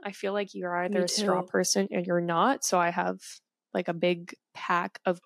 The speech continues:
Speaker 1: glass straws, and then all my water bottles have to have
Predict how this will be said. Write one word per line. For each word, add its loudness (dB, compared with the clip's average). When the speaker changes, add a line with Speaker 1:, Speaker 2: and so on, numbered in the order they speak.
Speaker 1:
glass 2
straws, 4
and -2
then 0
all 2
my 0
water -2
bottles -4
have -6
to -2
have -2